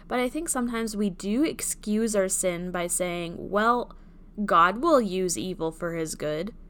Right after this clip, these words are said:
So even that is good in a roundabout way, right? Well, let's look at Judas. He could have said, "Look, Lord, I know that I betrayed Jesus, but, um, you used it for good.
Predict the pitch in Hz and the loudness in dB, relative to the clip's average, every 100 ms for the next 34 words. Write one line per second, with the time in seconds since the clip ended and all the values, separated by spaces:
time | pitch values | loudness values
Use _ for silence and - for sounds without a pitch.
0 | - - - - - - 240 214 208 - | -20 -20 -20 -20 -10 0 4 6 4 0
1 | - - - - 240 254 262 269 214 220 | -14 -20 -20 -6 0 2 2 2 4 4
2 | 254 214 202 - - - - 208 202 202 | 2 0 -2 -8 -20 -2 4 6 8 6
3 | 196 196 - - - - - 208 180 254 | 4 2 0 -10 -18 -20 -12 -10 0 4
4 | 269 - - 180 175 170 170 170 165 - | 4 2 -6 -6 -4 -4 -4 -4 -2 0
5 | 123 - - - - - - - - - | -2 -4 -4 -4 -8 -18 -20 -20 -20 -20
6 | - - - - - - - - - 226 | -20 -20 -20 -20 -20 -20 -18 -8 4 6
7 | 208 180 190 185 190 320 330 - - - | 6 4 0 0 2 4 4 4 -4 -6
8 | - - - - - - - - 226 - | -8 -18 -20 -20 -20 -20 -14 -6 -2 2
9 | 269 226 226 202 196 - - - - - | 2 2 2 2 2 0 -16 -20 -20 -12
10 | 226 311 392 208 202 190 269 - - - | 0 2 2 6 6 6 2 -4 -18 -18
11 | - - 220 214 262 302 233 196 180 - | -4 6 8 8 8 6 6 6 2 -6
12 | 156 151 147 143 160 233 220 202 208 - | -8 -8 -10 -4 -2 0 0 4 4 4
13 | 214 208 202 180 175 - - 202 208 311 | 6 8 8 6 0 -8 -6 0 2 4
14 | - - 190 226 240 - | 2 0 0 4 4 4